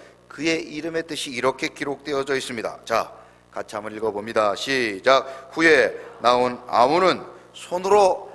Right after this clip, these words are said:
에서의 발꿈치를 잡았으므로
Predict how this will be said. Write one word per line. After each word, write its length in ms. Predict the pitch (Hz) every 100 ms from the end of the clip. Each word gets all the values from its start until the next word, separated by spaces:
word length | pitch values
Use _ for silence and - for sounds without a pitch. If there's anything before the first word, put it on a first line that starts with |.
| - -
에서의 520 | - 135 135 151 180 196
발꿈치를 640 | 185 185 190 185 185 190
잡았으므로 840 | 175 156 147 151 139 139 131 -